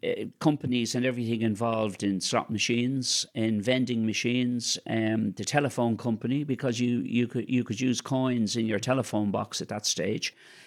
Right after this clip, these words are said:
um, they all wanted a copy of the coin. And the, uh, central bank produced six hundred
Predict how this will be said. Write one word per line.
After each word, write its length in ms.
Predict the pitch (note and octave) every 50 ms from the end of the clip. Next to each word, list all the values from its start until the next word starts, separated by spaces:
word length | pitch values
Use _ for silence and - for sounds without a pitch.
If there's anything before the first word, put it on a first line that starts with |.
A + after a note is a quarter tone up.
| - _ -
um, 400 | - B2+ C3 C3+ C3+ C3+ C3 B2 - -
they 260 | C3+ - E3 D#3+ E3+
all 200 | D#3+ D3 C#3+ C#3
wanted 400 | C3 C3 C3 B2+ - - A#2+ - - -
a 60 | -
copy 500 | - - - F#3+ E3+ - - A#2 G#2 - - _
of 220 | - - - -
the 80 | - B2
coin. 440 | - - B2 B2 B2 A2+ F2 - - - _ _
And 480 | A#2+ B2 B2 B2+ B2 A#2+ A#2 A2+ A2+ - - _
the, 520 | - A#2+ A#2+ A#2 A#2 A#2 A#2 A#2 - - - -
uh, 380 | - A2+ G#2+ G#2+ G#2+ G#2+ G#2+ A#2
central 380 | - - G#3 G3 - - A#2+
bank 340 | - A#2 G#2+ G#2+ G#2 - - -
produced 640 | - - D3+ - B3 G#3+ D#3 B2 - - - - - - _ _
six 320 | - - - F#3 F3 -
hundred 380 | D3+ C3+ B2+ A2+ B2+ A2+ A2+